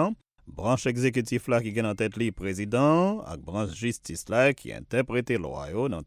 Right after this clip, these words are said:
tout nivo e ki bay dènye mwa lè otorite yo pa ka antann yo sou signifikasyon ak aplikasyon lwa yo. Distribisyon pouvwa an twa branch yo, li la pou asire ke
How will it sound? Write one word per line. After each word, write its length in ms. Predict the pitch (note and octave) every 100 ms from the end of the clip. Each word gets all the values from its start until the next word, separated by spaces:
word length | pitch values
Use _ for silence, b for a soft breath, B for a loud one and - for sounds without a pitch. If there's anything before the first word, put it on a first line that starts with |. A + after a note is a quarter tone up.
| -
tout 240 | G3+ A3
nivo 400 | C3+ A2 D2+ C3 - -
e 80 |
ki 160 | C2+ D#2
bay 240 | E2 G#2+
dènye 320 | F#2 B2+ D3+ C3
mwa 720 | F#2+ D#2 E2 G2+ B2+ C3+ G2+
lè 300 | D#2 A#2+ F#3
otorite 720 | F3 D3+ D#3+ D#3 D3 - D#3
yo 320 | D#3 D#3 D#3 D#3 -
pa 80 | D3+
ka 220 | - C3+
antann 320 | F#2+ - D2
yo 240 | C#2+ D#2 F2+
sou 240 | - -
signifikasyon 920 | - C3+ G#2+ - E2+ D2+ - G#2+ G2 D2
ak 160 | -
aplikasyon 560 | F2+ B2 B2 A2 - B2+
lwa 220 | F#3 A#2
yo. 80 | - - _ _ _ -
Distribisyon 720 | D3+ - F3+ F3 D#3 F3 E3
pouvwa 380 | D#3+ C3 C#3+ D3 -
an 140 | B2
twa 220 | G#2 - A2+
branch 300 | E2+ F#2 -
yo, 140 | G#2+ D3+
li 80 | D#2+
la 220 | C#2+ D#2+ E2+
pou 220 | F2+ F2
asire 400 | - G2 E2+ A#2+
ke 140 | A2